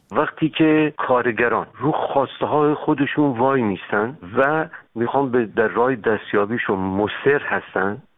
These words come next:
و به اصطلاح به وعده‌های پادر هوا و بدون پشتوانهٔ مسئولین تراز اول استان دلخوش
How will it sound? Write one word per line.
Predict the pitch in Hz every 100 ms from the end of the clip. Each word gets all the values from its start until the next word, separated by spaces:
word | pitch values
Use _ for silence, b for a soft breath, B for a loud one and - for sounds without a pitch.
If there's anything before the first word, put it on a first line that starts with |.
| _
و | 170 127 139 160 156 B B -
به | 120 123
اصطلاح | 117 135 127 135 95 B B 95 101
به | 156 135 104 98
وعده‌های | 147 143 131 135 135 117 156 180 165 175 170
پادر | - - 131 120 123 123
هوا | - 113 110 131 101 B B -
و | 117
بدون | 95 120 123 123 120
پشتوانهٔ | - 120 123 - - 113 123 156 156 101 B B B -
مسئولین | 113 131 - 139 131 143 135
تراز | 120 107 95
اول | 107 107 98 120 -
استان | 104 - 131 117 - B B B
دلخوش | 135 127 - 110